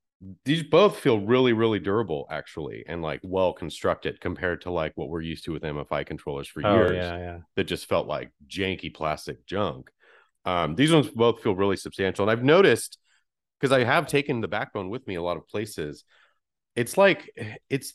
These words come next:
Speaker 1: it doesn't fold up small, but it, it's very thin profile, and it's easy to throw in a backpack. Like, it fits in a lot of the pockets of my backpack.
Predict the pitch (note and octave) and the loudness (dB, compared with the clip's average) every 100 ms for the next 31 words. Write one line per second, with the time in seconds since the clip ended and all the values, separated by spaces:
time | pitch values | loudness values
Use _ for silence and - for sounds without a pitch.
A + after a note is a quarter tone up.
0 | _ - B2 C3+ C3+ F3 D#3+ - D3+ A#2 | _ -2 0 4 4 4 2 2 2 2
1 | A#2 - E3+ E3 F3 D#3 A#2+ A#2 - - | -2 -4 -4 -2 0 -2 -2 -4 -8 -10
2 | A#2 F#2+ F2 A#2 D3+ C3+ G2 - _ _ | -8 -8 -2 2 4 2 -2 -10 _ _
3 | _ A#2+ A#2 A2+ F#2+ - A#2 B2 E2 D#2 | _ 2 2 2 -2 -2 -2 -2 -2 0
4 | D2+ D2 - _ _ _ _ A2 G#2+ - | -2 -4 -12 _ _ _ _ -4 -2 -4
5 | - _ - D3+ E3 C3+ G#2+ - G#2 F#2+ | -10 _ -4 -2 2 2 0 0 0 2
6 | F2+ E2+ F2+ - D#2 - - F#2+ G#2+ - | 0 -2 -2 -2 -8 -10 -6 -6 -6 -4
7 | C3+ C3 A2+ G#2 G2+ F2+ E2+ F#2+ F2+ F2 | -4 -2 0 0 0 -2 -4 -6 -4 -8
8 | F2 E2 D#2 E2+ - F2 E2+ | -8 -8 -6 -8 -8 -6 -4